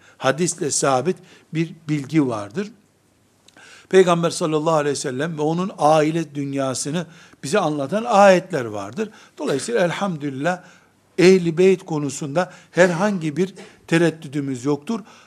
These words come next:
Ali radıyallahu anh'ın ashab-ı kiramlığı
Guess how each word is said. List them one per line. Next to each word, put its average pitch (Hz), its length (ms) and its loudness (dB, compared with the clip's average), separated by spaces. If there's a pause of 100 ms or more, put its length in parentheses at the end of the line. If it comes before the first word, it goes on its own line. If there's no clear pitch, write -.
(120)
Ali 226 680 8 (320)
radıyallahu 175 760 4
anh'ın 156 640 0 (680)
ashab-ı 180 540 4
kiramlığı 147 840 4